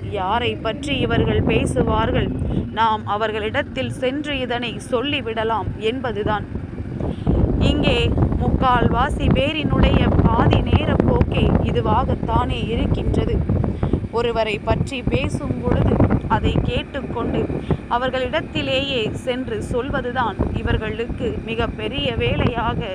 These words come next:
இருந்து கொண்டிருக்கின்றது. அப்படி இவர்கள் செய்வதனால் மற்றவர்களுக்குள் இருக்கின்ற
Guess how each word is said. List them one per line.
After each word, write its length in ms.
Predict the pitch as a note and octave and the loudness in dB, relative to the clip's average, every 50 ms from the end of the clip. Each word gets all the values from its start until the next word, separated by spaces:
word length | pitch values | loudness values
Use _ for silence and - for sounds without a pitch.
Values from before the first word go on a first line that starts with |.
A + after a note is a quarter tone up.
| - - - - | -2 0 0 0
இருந்து 300 | A3+ - - C4 B3 - | 0 0 0 0 0 -2
கொண்டிருக்கின்றது. 920 | - A3 G#3+ G#3 G#3+ G#3+ G#3 G#3 G#3+ - - - A3 G#3 G3+ G#3 G#3 - - - - - - - - - - - - - - - - - - - - - | -4 -6 -6 -4 -4 -4 -4 -4 -6 -8 -8 -8 -10 -8 -6 -4 -4 -4 -4 -6 -8 -10 -10 -10 -10 -12 -12 -10 -10 -8 -8 -8 -8 -8 -10 -12 -4 -2
அப்படி 400 | - B3+ - - C4+ C4+ C4+ C4+ | -2 -2 0 -2 -2 -2 -2 -4
இவர்கள் 440 | B3+ C4 C4 C4+ C4+ C4+ B3+ B3 B3+ | -4 -4 -2 -2 -2 -2 -4 -6 -6
செய்வதனால் 840 | - - C#4 C#4 D#4 E4+ E4 D#4+ D4+ C#4 C4+ C#4 C#4 C4 A3+ - - - - - - - - - | -4 -2 -2 -2 0 0 0 0 0 0 0 0 0 0 0 -2 -4 -6 -6 -6 -4 -4 -4 -2
மற்றவர்களுக்குள் 1040 | - G#3+ A3 - - C4+ B3 B3 A3+ A#3 A3 A3+ A3+ A3+ B3 A#3+ - - B3+ A3+ - | -4 -4 -4 -4 -6 -4 -4 -2 -2 -2 -4 -4 -4 -6 -6 -6 -6 -4 -2 -2 0
இருக்கின்ற 640 | - - A#3+ C4+ D4 - - - - B3+ B3+ B3+ - | 0 0 -2 -4 -4 -4 -2 -2 -2 -2 -2 -2 -2